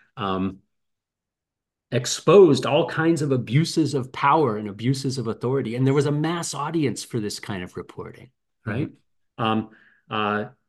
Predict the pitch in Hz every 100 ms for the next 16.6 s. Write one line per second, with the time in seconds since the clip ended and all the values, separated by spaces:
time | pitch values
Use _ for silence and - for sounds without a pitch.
0 | - 117 110 101 - 107 101 101 - 165
1 | 139 139 160 - 113 98 - 143 175 175
2 | 117 98 - 104 92 95 - 110 98 98
3 | 92 - 131 135 123 107 98 107 120 -
4 | 110 98 - 131 127 123 123 - - 113
5 | 107 101 95 95 98 98 - - - -
6 | _ - 95 - 139 110 113 104 - 113
7 | 104 90 85 101 90 - 92 92 104 131
8 | 120 - 90 90 - _ - 196 170 147
9 | 160 - 127 117 101 98 - 92 107 107
10 | 101 98 120 113 80 - - 110 - 117
11 | - - - _ _ - 127 113 110 139
12 | 127 143 175 165 - 151 160 110 87 87
13 | 123 143 127 143 - 160 143 135 110 107
14 | 117 101 92 95 98 - 95 95 110 147
15 | - 156 135 117 107 - - 170 208 202
16 | 156 120 156 95 -